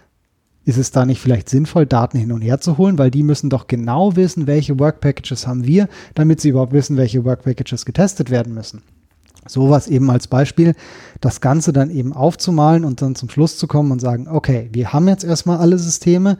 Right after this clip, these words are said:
dann gucken wir uns auch an, was ist in den Systemen drin, welche Daten brauchen wir, welche Daten brauchen die Systeme" und malen das dann eben auf.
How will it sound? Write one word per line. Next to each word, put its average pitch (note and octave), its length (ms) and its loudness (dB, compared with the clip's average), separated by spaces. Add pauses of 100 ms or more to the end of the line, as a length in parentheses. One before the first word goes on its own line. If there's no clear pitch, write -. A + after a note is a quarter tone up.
(340)
dann C3 160 0
gucken E3+ 300 0
wir C3+ 120 2
uns C3 140 -4
auch C3 180 -4
an, C#3+ 240 -2
was C3 220 -2
ist - 160 -8
in C#3 120 0
den B2+ 120 0
Systemen A#2+ 520 -6
drin, F3 300 2 (320)
welche C3 280 0
Daten C3+ 420 0
brauchen D#3 580 0
wir, G3 260 2
welche B2 280 0
Daten C3 340 -2
brauchen C3 460 -2
die B2 100 -4
Systeme" C#3+ 560 0
und C#3 160 -4
malen B2+ 320 -2
das C3 240 -2
dann C3+ 180 -2
eben B2+ 240 -6
auf. C#3+ 360 0